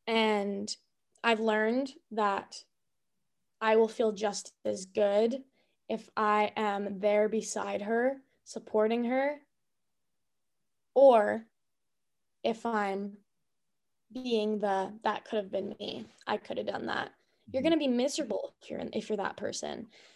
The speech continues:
Speaker 1: You're, you're, you wanna be the person that's gonna be supporting people in the long run. And I've
Speaker 2: Mm-hmm.
Speaker 1: really learned that.
Speaker 2: Mm-hmm.
Speaker 1: Um, it's really hard for me because I compare myself to myself and especially to other people a lot.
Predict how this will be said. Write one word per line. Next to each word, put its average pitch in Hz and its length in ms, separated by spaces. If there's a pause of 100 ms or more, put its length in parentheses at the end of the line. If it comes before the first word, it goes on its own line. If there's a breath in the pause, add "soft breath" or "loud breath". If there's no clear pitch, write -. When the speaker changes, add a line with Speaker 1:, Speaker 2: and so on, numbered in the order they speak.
(120 soft breath)
Speaker 1:
You're, 254 160
you're, 262 220
you 277 280
wanna 339 260
be 302 120
the 262 180
person 254 380
that's 202 200
gonna 202 200
be 208 100
supporting 202 480
people - 300
in 196 80
the 180 60
long 131 300
run. - 260 (300 loud breath)
And 220 120
I've 214 80
Speaker 2:
Mm-hmm. - 20
Speaker 1:
really 214 380
learned 185 340
that. - 280 (540)
Speaker 2:
Mm-hmm. 202 260
Speaker 1:
Um, 180 320 (140)
it's 254 180
really 220 260
hard 202 300
for 220 120
me 208 300 (300)
because 220 340 (100)
I 196 360
compare 214 300
myself 196 520 (240)
to 220 100
myself 208 600 (280)
and 214 120
especially 196 420
to 139 80
other - 160
people - 400
a 127 60
lot. 135 420